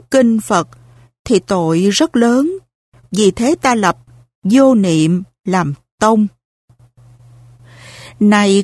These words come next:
các thiện tri thức, tại sao lập vô niệm làm tông?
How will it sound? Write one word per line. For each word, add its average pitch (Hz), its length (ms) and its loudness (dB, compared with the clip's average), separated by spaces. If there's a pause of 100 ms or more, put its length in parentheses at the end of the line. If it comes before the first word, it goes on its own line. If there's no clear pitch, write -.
các 370 220 -2
thiện 185 240 0
tri 240 160 0
thức, 349 320 -2 (640)
tại 190 160 0
sao 254 200 0
lập 214 220 -2 (260)
vô 262 300 2
niệm 180 280 0
làm 180 220 -2
tông? 247 440 -2